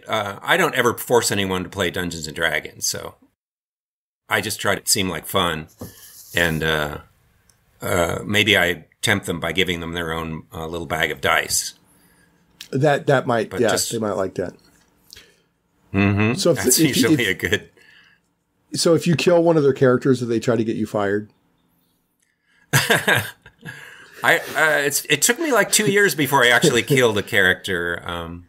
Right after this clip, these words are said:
Speaker 2: Oh, okay.
Speaker 1: because I give them lots of opportunities to, uh, to think better of their <laughs> choices. But yeah,
Speaker 2: Right.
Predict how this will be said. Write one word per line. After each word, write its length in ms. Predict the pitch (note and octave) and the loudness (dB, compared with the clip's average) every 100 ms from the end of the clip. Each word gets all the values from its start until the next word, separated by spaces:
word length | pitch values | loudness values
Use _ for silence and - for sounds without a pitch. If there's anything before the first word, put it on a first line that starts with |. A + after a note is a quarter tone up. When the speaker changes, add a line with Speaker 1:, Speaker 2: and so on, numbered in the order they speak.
| _ - | _ -2
Speaker 2:
Oh, 200 | A#2+ A#2+ | 2 2
okay. 280 | B2+ B2+ G#2 | 2 2 0
Speaker 1:
because 300 | G#2+ G#2 B2 | -2 0 2
I 100 | B2 | 2
give 220 | A#2 E3 | 2 2
them 120 | D#3+ C3 | 2 2
lots 280 | B2 B2 | 2 4
of 60 | A2+ | 4
opportunities 1000 | G#2+ G#2 F#2+ - A2+ G#2 F#2 F2+ - - - | 4 2 -4 -4 -2 -2 0 -2 -6 -8 -10
to, 320 | - F2+ F2 | -6 -4 -4
uh, 320 | E2+ D#2+ - - - | -4 -6 -10 -14 -12
to 120 | F#2+ | -6
think 260 | - C3 - | -2 -2 2
better 300 | A2 G2+ F#2 | 2 4 2
of 100 | E2 | 0
their 120 | G2 | 0
<laughs> 20 | |
choices. 640 | - C#3 B2 - G2 F#2 - | 2 2 2 2 -2 -4 -4
But 320 | A2+ B2+ - | -4 -4 -6
yeah, 340 | - A2 - - - - A#3+ F3 C#3+ | -6 -6 -6 -12 -14 -8 -6 -2 2
Speaker 2:
Right. 380 | C3 A#2+ B2 | 2 2 0